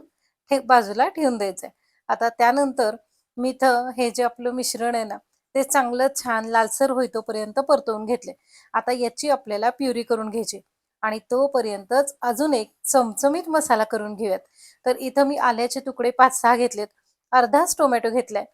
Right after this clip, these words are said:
लसूण पाकळ्या आणि सुकं खोबरं. आता हे साहित्य त्याच्याबरोबरच एक चमचाभर पांढरे तीळ हे घालायचं आणि त्यानंतर कढईमध्ये तेल तापत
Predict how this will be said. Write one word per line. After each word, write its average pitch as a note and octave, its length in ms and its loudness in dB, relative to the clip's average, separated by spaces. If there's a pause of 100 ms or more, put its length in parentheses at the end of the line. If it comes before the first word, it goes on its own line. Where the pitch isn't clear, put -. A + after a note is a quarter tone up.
(240)
लसूण A#3+ 360 -2
पाकळ्या G#3 420 0
आणि A3+ 200 -8
सुकं B3 320 -4
खोबरं. G3+ 300 -4 (480)
आता A#3+ 120 0
हे B3 220 0
साहित्य A3+ 640 -2 (360)
त्याच्याबरोबरच A3+ 840 0
एक A#3+ 220 -6
चमचाभर A3 580 -2 (460)
पांढरे B3 360 4
तीळ A#3 200 -6 (460)
हे D4+ 80 -2
घालायचं B3 500 0 (1700)
आणि A#3 180 -4
त्यानंतर B3 600 0 (540)
कढईमध्ये B3+ 640 4 (2500)
तेल C#4 260 6
तापत G#3 260 0